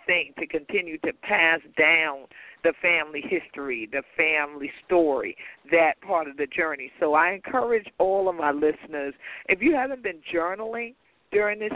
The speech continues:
time, that's a good thing right now. Journal not only digitally by recording maybe with your phone, talking to your family, especially your elders, about what things you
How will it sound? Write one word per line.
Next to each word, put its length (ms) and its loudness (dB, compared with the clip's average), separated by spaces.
time, 380 -2
that's 260 4
a 40 -8
good 280 2
thing 260 -6
right 240 -4
now. 200 -12
Journal 400 0
not 380 0
only 460 -4
digitally 680 2
by 160 4
recording 680 -4
maybe 280 -2
with 180 -4
your 140 -4
phone, 400 -2
talking 380 0
to 80 0
your 240 0
family, 460 0
especially 440 -2
your 140 4
elders, 520 2
about 440 2
what 360 2
things 300 -8
you 120 -14